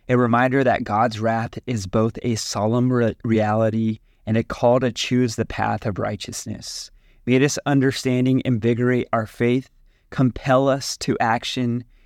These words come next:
and guide us towards a life that radiates his glory, even in the midst of a world that may shy away from the contemplation of divine wrath.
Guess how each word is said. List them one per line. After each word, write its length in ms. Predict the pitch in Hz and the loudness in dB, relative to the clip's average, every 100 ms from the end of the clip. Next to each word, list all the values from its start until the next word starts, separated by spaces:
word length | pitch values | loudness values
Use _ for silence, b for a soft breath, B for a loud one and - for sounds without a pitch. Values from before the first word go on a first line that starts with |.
| _ | _
and 220 | - 120 | -4 -2
guide 280 | 113 113 123 | 2 2 4
us 260 | 127 127 - | 0 -4 -8
towards 380 | - 120 117 113 | -2 0 0 2
a 120 | 110 | 0
life 520 | 101 104 117 117 - - | 2 2 0 -2 -6 -2
that 220 | 113 - | 0 0
radiates 760 | 107 113 110 107 107 104 - - | 2 2 2 2 0 -2 -8 -8
his 220 | 117 98 | -4 -4
glory, 580 | - 101 98 101 - 104 _ _ - - | -2 -2 -2 -4 -8 -12 _ _ -12 0
even 300 | 139 131 139 | 2 4 2
in 140 | 131 | 2
the 60 | 127 | 2
midst 440 | 113 110 - - - | 2 0 -4 -8 -6
of 140 | 107 | -2
a 60 | 110 | -2
world 420 | 98 110 113 107 | 0 2 2 2
that 140 | 107 | 0
may 120 | 113 | 0
shy 340 | 104 - 113 107 | -2 0 2 2
away 520 | 113 104 101 101 101 _ _ _ | 2 0 -2 -4 -6 _ _ _
from 160 | - 117 | 0 0
the 100 | 113 | 0
contemplation 1080 | - 120 120 113 - 110 - 107 101 92 - - | 2 2 2 2 2 0 0 0 0 -2 -6 -8
of 120 | 95 | -2
divine 560 | 101 90 98 95 98 - _ - | -2 0 -2 0 -2 -6 _ -8
wrath. 400 | 101 95 95 | -4 -2 -4